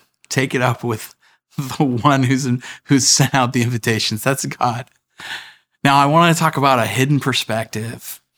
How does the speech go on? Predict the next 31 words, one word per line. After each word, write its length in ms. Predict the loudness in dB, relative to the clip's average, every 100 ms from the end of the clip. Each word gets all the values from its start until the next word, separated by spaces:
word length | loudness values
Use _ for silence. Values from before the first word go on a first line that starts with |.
| _ _ _
that's 400 | -4 -2 -2 -4 -8 _ -6
i-, 60 | -4
in 320 | 0 2 2
this 180 | 0 -4
text. 640 | -4 -6 -6 -8 -8 -12 _ _ _ _ _ _ _ -14
Here's 200 | -6 -2
a 60 | -2
key 180 | -2 -2
question. 540 | 0 0 0 -4 -8 -14 _ _ _ 2
In 200 | 6 6
this 200 | 4 2
story, 600 | 0 0 0 0 -4 -12 _ _ _ _ _ _ _ _
all 260 | 2 4 4
of 140 | 4
the 80 | 0
closest 640 | -4 -4 -2 0 0 -2 -2
friends 920 | -2 0 0 -2 -4 -4 -4 -4 -6 _ _ _
and 340 | -2 0 -2 -2
everybody 340 | 0 2 2 2
within 360 | 2 2 0
the 200 | 0 -2 -10 -8
regular 420 | -2 -2 0 -2
social 400 | -2 -2 -4 -4
circle 480 | -4 -6 -6 -8 -6
of 260 | -6 -8 -8
the, 320 | -8 -6 -8
uh, 180 | -10 -14 -18 _ _ _ _ _ _ _ -10
of 100 | -6
the 80 | -4
banquet 400 | 0 2 2 -2
master, 560 | -4 -6 -8 -8 -10